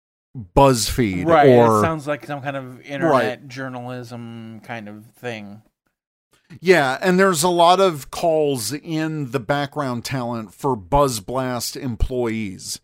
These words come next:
Speaker 2: Yeah.
Speaker 1: So we may see the Rangers become amateur journalists or, you know, connect through, uh, something that Amelia is able to find. Maybe they have a mentor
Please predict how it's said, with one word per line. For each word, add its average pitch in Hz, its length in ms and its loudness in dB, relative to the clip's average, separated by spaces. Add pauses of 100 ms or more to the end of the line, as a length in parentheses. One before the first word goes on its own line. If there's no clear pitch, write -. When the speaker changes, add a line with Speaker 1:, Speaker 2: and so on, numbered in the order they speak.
Speaker 2:
Yeah. 110 340 -12
Speaker 1:
So 143 600 4 (240)
we 170 180 0
may 175 600 -2
see 170 340 -2
the 156 160 2
Rangers 147 800 -2
become 147 580 -2
amateur 143 560 0
journalists 208 760 -2
or, 147 400 2
you 139 200 -2
know, 135 220 2
connect 139 540 -2
through, 131 640 0 (320)
uh, 127 240 2
something 139 460 0
that 123 240 2
Amelia 139 500 4
is 123 200 2
able 131 240 2
to 120 100 2
find. 139 460 0
Maybe 131 220 2
they 127 160 6
have 127 200 2
a 117 40 0
mentor 147 840 0